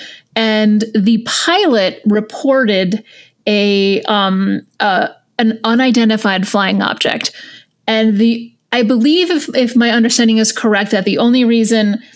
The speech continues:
that the public found out about it is because some guy randomly found a transmission of it, um,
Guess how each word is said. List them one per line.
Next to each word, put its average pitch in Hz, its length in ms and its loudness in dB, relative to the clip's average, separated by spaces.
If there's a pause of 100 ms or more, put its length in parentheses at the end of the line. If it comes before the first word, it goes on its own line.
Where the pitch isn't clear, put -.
that 226 160 0
the 190 80 -4
public 247 400 0
found 202 220 0
out 185 140 0
about 190 260 0
it 190 120 0
is 214 140 0
because 226 340 0
some 220 380 2
guy 202 500 0 (360)
randomly 226 640 2
found 214 320 0
a 208 60 0
transmission 208 760 0
of 180 140 -4
it, - 340 -6 (640)
um, 190 420 -2